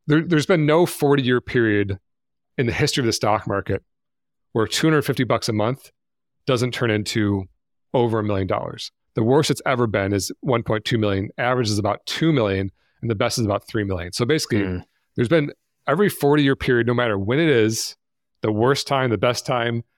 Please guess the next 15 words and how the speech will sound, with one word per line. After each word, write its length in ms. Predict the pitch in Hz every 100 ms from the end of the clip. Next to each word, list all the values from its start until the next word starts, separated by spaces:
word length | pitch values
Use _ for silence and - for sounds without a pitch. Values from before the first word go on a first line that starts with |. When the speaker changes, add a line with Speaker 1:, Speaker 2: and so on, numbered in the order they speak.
| _ _ -
Speaker 1:
no 60 |
matter 180 | 120 117
when 140 | 131 170
it 60 |
is, 140 | 123 -
if 60 |
you 100 | 147
can 140 | 151 139
save 340 | - 120 113
two 120 | -
hundred 120 | 139 127
fifty 160 | 117
bucks 220 | 113 110
a 40 | 113
month, 220 | 104 131